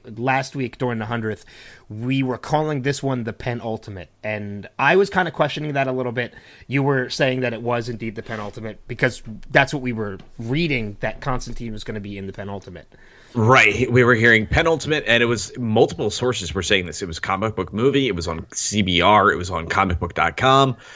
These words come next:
Speaker 2: all these things. So it was very confusing. And then when we said, "Hey, he's also gonna be in the finale," I'm like, "Okay, I guess that makes sense." Though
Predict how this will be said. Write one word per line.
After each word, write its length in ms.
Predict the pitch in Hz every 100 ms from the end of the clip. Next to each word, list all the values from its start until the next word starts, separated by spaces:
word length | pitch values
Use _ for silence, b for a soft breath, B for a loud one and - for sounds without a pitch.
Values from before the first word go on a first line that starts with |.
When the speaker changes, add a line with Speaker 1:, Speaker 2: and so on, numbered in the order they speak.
| B B
Speaker 2:
all 140 | - 156
these 220 | 147 120
things. 240 | 175 139
So 120 | 98 117
it 60 |
was 140 | 117 90
very 260 | 135 160
confusing. 760 | 147 120 - - 131 123 104 95
And 100 | 95
then 120 | 95
when 140 | 98
we 80 | 95
said, 180 | 98 127
"Hey, 200 | 175 202
he's 180 | 104 107
also 240 | 120 117
gonna 140 | 104 101
be 80 |
in 40 | 98
the 60 |
finale," 400 | 90 104 151 101
I'm 80 | 101
like, 160 | 123 -
"Okay, 220 | 240 120
I 80 | 110
guess 180 | 110 113
that 140 | -
makes 200 | 82 -
sense." 300 | 85 104 -
Though 340 | 95 90 90